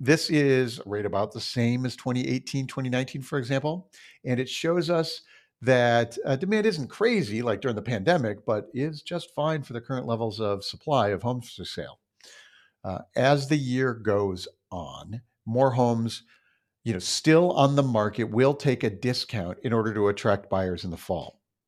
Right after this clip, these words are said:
And it gets harder to attract buyers in the fall, so you do a little discount. Uh, this is a normal seasonal curve here, and this is what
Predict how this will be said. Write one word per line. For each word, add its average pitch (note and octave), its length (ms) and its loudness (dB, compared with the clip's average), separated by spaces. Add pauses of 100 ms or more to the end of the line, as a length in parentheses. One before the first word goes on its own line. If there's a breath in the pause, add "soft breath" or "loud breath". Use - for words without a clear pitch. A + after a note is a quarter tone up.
And F2 100 -8
it E2+ 60 -12
gets - 160 -6
harder A#2+ 320 2
to G2 100 -2
attract F2+ 340 -4
buyers E2+ 220 -6
in F2+ 60 -14
the F2 80 -14
fall, F#2 160 -6
so - 100 -8
you F#2 60 -4
do F2+ 80 -6
a - 20 -4
little F#2+ 160 -2
discount. A#2+ 420 -2 (760 loud breath)
Uh, G2 240 0 (100)
this C3 220 2
is B2+ 80 0
a B2 80 6
normal A2+ 600 0
seasonal C#3 440 -4
curve F2 360 -2
here, E2 280 -10 (360 loud breath)
and A2+ 440 4
this C3+ 480 0
is B2 260 -6
what G#2 300 -2